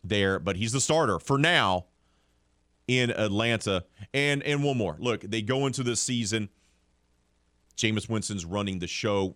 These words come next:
running the offense. You got Michael Thomas, you got Chris Olave, you got Jarvis Landry. You're gonna have Alvin Kamara. He's not gonna be suspended, it doesn't appear. You know, so how confident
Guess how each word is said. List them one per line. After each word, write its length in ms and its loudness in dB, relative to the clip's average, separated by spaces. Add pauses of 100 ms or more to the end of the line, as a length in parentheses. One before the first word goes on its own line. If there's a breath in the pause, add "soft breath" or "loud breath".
running 320 0
the 120 0
offense. 400 -2
You 60 -10
got 180 0
Michael 260 -2
Thomas, 360 -4
you 60 -6
got 160 0
Chris 240 -6
Olave, 560 0 (280 loud breath)
you 100 -2
got 160 0
Jarvis 420 -2
Landry. 420 -2
You're 100 -4
gonna 200 0
have 140 2
Alvin 240 0
Kamara. 260 0
He's 140 -2
not 100 0
gonna 160 -4
be 120 -6
suspended, 460 -6
it 60 -4
doesn't 280 -4
appear. 520 -4 (360 soft breath)
You 100 0
know, 240 2
so 300 -2 (120)
how 240 0
confident 760 -2